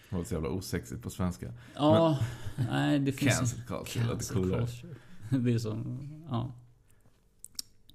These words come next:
Speaker 1: Om vi börjar kalla det
Speaker 2: Det
Speaker 1: för
Speaker 2: låter
Speaker 1: avstängnings-
Speaker 2: som ett band från åttiotalet som
Speaker 1: Ja.
Speaker 2: hade två hitlåtar.
Speaker 1: <laughs> Exakt.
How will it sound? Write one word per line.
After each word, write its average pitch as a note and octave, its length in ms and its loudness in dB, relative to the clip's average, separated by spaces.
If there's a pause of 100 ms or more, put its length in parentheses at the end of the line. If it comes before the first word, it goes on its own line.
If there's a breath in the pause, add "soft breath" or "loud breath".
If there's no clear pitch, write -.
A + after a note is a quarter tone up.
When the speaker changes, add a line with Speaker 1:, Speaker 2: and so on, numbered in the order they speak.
(360 soft breath)
Speaker 1:
Om G#2+ 160 2
vi G#2 80 6
börjar G2+ 260 4
kalla G#2+ 320 6
det G#2+ 100 8
Speaker 2:
Det C3 80 10
Speaker 1:
för D3 80 10
Speaker 2:
låter F3 320 10
Speaker 1:
avstängnings- F#3 120 6
Speaker 2:
som C#3+ 120 10
ett B2 100 8
band B2 460 8
från A#2+ 220 2
åttiotalet A#2+ 680 2
som G#2 120 4
Speaker 1:
Ja. G#2 60 8
Speaker 2:
hade G#2+ 160 4
två G#2 480 -4
hitlåtar. A2+ 800 -2
Speaker 1:
<laughs> A#2+ 880 6
Exakt. A#2 400 2